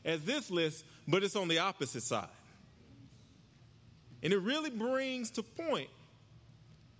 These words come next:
that, man, we need every single one of our members, every one of the disciples, thinking about how I can grow in these.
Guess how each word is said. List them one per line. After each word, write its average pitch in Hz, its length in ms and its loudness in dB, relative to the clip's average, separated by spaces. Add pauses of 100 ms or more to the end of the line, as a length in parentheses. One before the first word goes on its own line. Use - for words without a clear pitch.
(180)
that, 180 120 -8
man, 208 240 -2
we 247 120 -2
need 233 340 -2
every 247 540 -2
single 208 540 0
one 180 300 0
of 147 140 -2
our 160 140 0
members, 151 920 -2 (680)
every 269 280 6
one 262 200 6
of 196 120 0
the 180 80 4
disciples, - 1040 -2 (560)
thinking 220 320 6
about 170 360 2
how 214 480 0 (280)
I 175 140 2
can 147 200 -2
grow 156 320 2
in 139 100 -2
these. - 600 -4